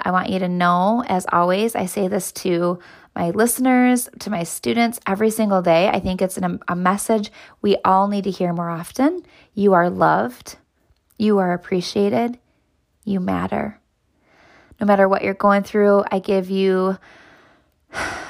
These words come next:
energy to embrace the hard, to name it, to feel it, to recognize it, to honor it. But also, I want to wish the courage and the strength to embrace the hard, yeah, find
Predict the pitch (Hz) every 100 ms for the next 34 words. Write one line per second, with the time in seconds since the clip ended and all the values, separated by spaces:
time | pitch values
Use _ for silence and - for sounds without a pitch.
0 | - - 226 240 226 240 233 - 214 208
1 | - 190 185 180 - 185 - 202 202 196
2 | - - 190 190 190 196 - 180 - 208
3 | 196 214 208 - 202 196 180 208 208 208
4 | 202 214 208 - - 185 202 208 214 247
5 | - - - - - 208 208 220 202 185
6 | 185 190 196 - - 190 185 190 190 190
7 | - - - - 202 196 202 180 180 -
8 | 190 185 - - - _ - - 196 190
9 | 190 190 - _ _ _ _ _ _ _
10 | _ - 202 196 202 202 226 - 233 202
11 | 202 196 196 196 - 190 175 - - -
12 | 185 185 196 196